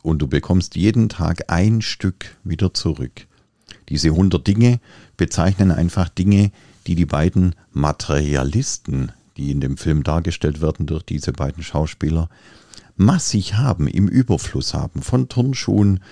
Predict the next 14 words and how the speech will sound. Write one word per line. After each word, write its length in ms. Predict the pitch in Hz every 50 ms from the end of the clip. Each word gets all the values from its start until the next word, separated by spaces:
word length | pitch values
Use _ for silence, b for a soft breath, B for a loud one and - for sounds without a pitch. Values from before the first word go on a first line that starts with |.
| B B B B B B B
von 400 | _ - - 95 95 98 95 92 _ _ _ _ _ _ _ b b b b b b b _
verschiedenen 640 | - - 92 - - 107 104 98 104 98 98 95 90
anderen 580 | 90 87 95 101 98 95 87 90 90 90 87 85 - _ -
Dingen. 400 | 87 85 92 90 87 87 85 82 - _ _ _ _ _ _ _ _
Die 360 | - 82 85 85 82 82 - - - 50
werden 380 | 58 71 - 95 98 110 107
hier 320 | 95 80 87 98 104 110 -
tatsächlich 800 | - 101 98 90 - - 110 104 - - 101 95 - - -
als 400 | - 82 90 98 92 - - - - _ _ _
Konsumschlampen 1600 | - - 101 104 104 - - - 123 131 131 127 123 110 _ - - - - - 71 71 73 71 64 - - 64 64 65 62 62 - _ -
bezeichnet 760 | - - - - - 139 - - - - - - 62 - -
in 240 | - - 71 71 67
diesem 380 | - 64 64 - - 69 65
Film. 380 | - - - - 62 60 57